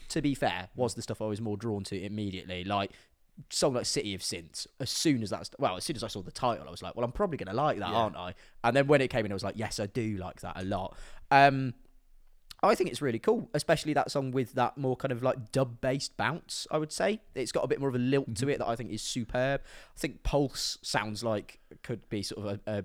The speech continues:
Speaker 1: a B-side from Jilted Generation. Machines Like Me is a little bit like a kind of relaxed Daft Punk from the sort of, like, late nineties. Great, fine with that. And then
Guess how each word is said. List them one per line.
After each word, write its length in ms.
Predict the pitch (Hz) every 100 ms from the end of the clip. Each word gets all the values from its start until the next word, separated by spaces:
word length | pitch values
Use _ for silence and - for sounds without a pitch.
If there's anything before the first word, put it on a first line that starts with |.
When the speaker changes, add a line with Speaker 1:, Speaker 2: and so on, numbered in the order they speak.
| -
Speaker 1:
a 60 | 113
B-side 480 | 120 110 117 107
from 140 | - 104
Jilted 300 | 113 104 98
Generation. 720 | 110 98 107 104 - 104 101 - -
Machines 380 | 117 - 143 120
Like 160 | 120 101
Me 160 | 113
is 80 | 110
a 60 | 107
little 320 | 127 120 113
bit 340 | 123 - -
like 240 | 117 107 -
a 80 | 104 _ _
kind 180 | 120 110
of 60 | -
relaxed 600 | 113 113 113 117 - 113
Daft 320 | 120 117 - -
Punk 280 | 110 110 -
from 140 | 107
the 60 | 98
sort 140 | -
of, 80 | 101
like, 160 | 104 107
late 200 | 104 107
nineties. 520 | 113 110 104 107 - - _ -
Great, 340 | 156 151 -
fine 240 | 135 127
with 100 | 117
that. 300 | 131 135 - - - - -
And 200 | 143 151
then 300 | 151 143